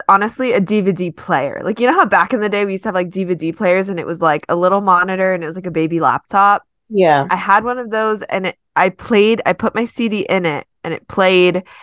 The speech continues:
Speaker 1: and, like, the screen only had, like, track one, na, na, na, na,
Speaker 2: That
Speaker 1: whatever it
Speaker 2: album
Speaker 1: was.
Speaker 2: artwork on it.
Speaker 1: Genius.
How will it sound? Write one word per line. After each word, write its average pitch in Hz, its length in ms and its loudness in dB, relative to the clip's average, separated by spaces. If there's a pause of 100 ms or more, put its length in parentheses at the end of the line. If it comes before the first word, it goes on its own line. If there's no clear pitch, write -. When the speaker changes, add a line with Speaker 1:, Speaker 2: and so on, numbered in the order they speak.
(140)
Speaker 1:
and, 180 280 2
like, 170 180 2
the 175 100 -2
screen 185 500 -2
only 165 220 -2
had, 170 160 -4
like, 151 160 -6
track 247 420 2
one, 175 460 2
na, 208 120 -4
na, 208 200 -2
na, 190 120 -4
na, 185 120 -2
Speaker 2:
That 180 280 4
Speaker 1:
whatever 175 300 2
it 110 80 0
Speaker 2:
album 185 220 2
Speaker 1:
was. 190 120 -14
Speaker 2:
artwork 156 440 4
on 139 160 0
it. 113 200 -4 (480)
Speaker 1:
Genius. 196 640 0